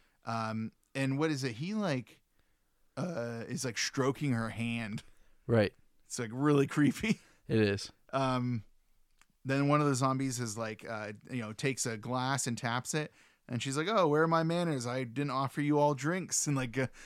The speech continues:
Speaker 1: like, walks around. And then we get, like, a weird scene where she's approached by, uh, the jock zombie, but he sees his reflection on the back of one of the doors. And she's like, "Oh, let me take care of that for you," and, like, puts, like,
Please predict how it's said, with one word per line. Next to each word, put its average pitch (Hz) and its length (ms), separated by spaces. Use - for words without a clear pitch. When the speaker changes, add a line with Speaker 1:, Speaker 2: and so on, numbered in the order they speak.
Speaker 1:
like, 135 160
walks 135 300
around. 127 440
And 151 100
then 226 80
we 277 80
get, 262 100
like, 196 120
a 156 60
weird 143 220
scene 135 200
where 135 140
she's 123 200
approached 127 380
by, 113 240
uh, 101 380
the 120 140
jock 117 460
zombie, 107 520
but 120 240
he 147 640
sees 151 380
his 127 160
reflection 131 520
on 117 120
the 113 80
back 123 300
of 110 200
one 120 100
of 113 60
the 104 80
doors. 113 640
And 131 120
she's 139 180
like, 160 80
"Oh, 196 260
let 170 120
me 175 100
take 180 180
care 214 220
of 220 80
that 147 180
for 147 220
you," 135 180
and, 131 80
like, 131 180
puts, - 280
like, 143 240